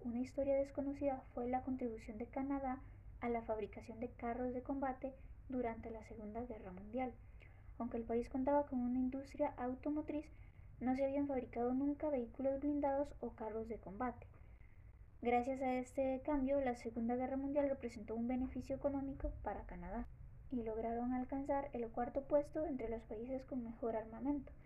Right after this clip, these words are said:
Sin embargo, los submarinos alemanes, llamados U-boats,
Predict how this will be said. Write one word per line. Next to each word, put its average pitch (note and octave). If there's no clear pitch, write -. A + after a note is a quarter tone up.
Sin C#4
embargo, C#4
los C4
submarinos A#3
alemanes, C#4
llamados A#3
U-boats, C4+